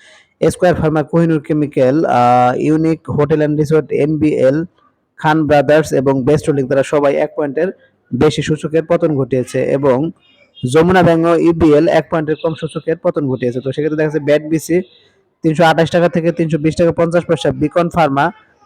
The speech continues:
একশো একষট্টি টাকা, আহ, ষাট পয়সা থেকে একশো ছাপ্পান্ন টাকা আশি পয়সা, স্কয়ার ফার্মা দুশো ছয় টাকা তিরিশ পয়সা থেকে দুশো পাঁচ টাকা সত্তর পয়সা,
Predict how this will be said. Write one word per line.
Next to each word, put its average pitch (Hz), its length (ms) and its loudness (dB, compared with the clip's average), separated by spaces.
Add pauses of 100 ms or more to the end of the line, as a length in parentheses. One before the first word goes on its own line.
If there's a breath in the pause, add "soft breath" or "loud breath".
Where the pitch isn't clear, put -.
(200)
একশো 147 220 -2
একষট্টি 160 320 0
টাকা, 160 220 0 (160)
আহ, 139 500 -2
ষাট 156 260 -2
পয়সা 160 200 0
থেকে 143 200 -2
একশো 147 260 0
ছাপ্পান্ন 147 360 -2
টাকা 139 160 -4
আশি 143 180 -2
পয়সা, 135 220 -2 (140)
স্কয়ার 147 280 0
ফার্মা 139 260 -2
দুশো 143 240 -2
ছয় 147 200 0
টাকা 156 180 -2
তিরিশ 160 240 -4
পয়সা 143 180 -2
থেকে 139 200 -4
দুশো 139 220 -4
পাঁচ 147 220 -2
টাকা 147 140 -4
সত্তর 151 300 -6
পয়সা, 143 320 0